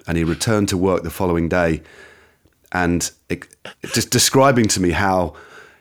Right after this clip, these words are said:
he got out the saddle and the front wheel just rolled off down the road. And, he, and while he was telling me this, his arm was in a sling. Um, uh, so, yeah, I, that was the first and only time I ever charged for repairing somebody's bike. Bless him. But, but I've never. So,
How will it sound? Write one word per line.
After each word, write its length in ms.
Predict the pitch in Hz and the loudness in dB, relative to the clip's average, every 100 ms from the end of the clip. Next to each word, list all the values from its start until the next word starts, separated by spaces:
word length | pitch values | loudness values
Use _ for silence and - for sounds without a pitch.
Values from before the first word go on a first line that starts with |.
| _ | _
he 100 | - 98 | -4 0
got 140 | 117 | 2
out 160 | 113 98 | 2 0
the 60 | |
saddle 440 | - 101 95 78 - | 0 0 0 -2 -2
and 140 | 87 87 | -2 -2
the 40 | |
front 320 | - 104 98 | -2 -2 0
wheel 200 | 101 107 | 2 2
just 200 | 87 80 | 0 -2
rolled 240 | 92 85 82 | 0 0 -2
off 140 | - | -2
down 200 | 90 87 | -2 0
the 60 | 85 | 2
road. 320 | 98 87 80 | 2 2 0
And, 100 | 92 | 0
he, 80 | 87 101 98 | 0 0 0
and 160 | 110 107 | 2 4
while 120 | 120 | 4
he 60 | |
was 80 | 117 | 4
telling 200 | - 135 | 4 4
me 60 | 104 | 4
this, 140 | 80 | 2
his 160 | 110 101 | 2 4
arm 200 | 113 113 | 4 4
was 120 | 98 | 2
in 100 | 92 | 2
a 60 | 82 | 0
sling. 440 | - 117 95 78 - - - - | 2 2 2 0 -6 -20 -12 -2
Um, 340 | 98 95 95 - - 480 392 | 2 4 2 0 -2 -4 -2
uh, 380 | - 98 95 - - - | 0 2 2 0 -4 -2
so, 400 | 117 98 92 80 - - - | 2 4 2 -2 -10 -18 -2
yeah, 260 | 104 101 101 | 2 4 4
I, 120 | 123 | 4
that 100 | 135 | 4
was 100 | 123 | 4
the 140 | 127 | 2
first 340 | 123 147 139 135 | 2 4 4 4
and 60 | 127 | 2
only 120 | 120 | 2
time 240 | 127 113 | 2 2
I 60 | 107 | 2
ever 100 | 98 | 0
charged 540 | - 120 104 - - | 2 4 4 2 -6
for 160 | - 95 | -2 0
repairing 320 | 90 98 90 | 0 0 0
somebody's 280 | 90 82 80 | 0 -2 -2
bike. 440 | 87 85 - - - - | 0 0 -2 -6 -12 -4
Bless 240 | 95 - | -2 0
him. 80 | 87 | 2
But, 460 | 285 277 285 403 381 110 - | 2 2 0 -2 2 4 4
but 40 | 107 | 4
I've 180 | 107 117 | 4 4
never. 420 | 135 127 113 - - - - | 6 6 4 2 -10 -18 -2
So, 180 | - | 2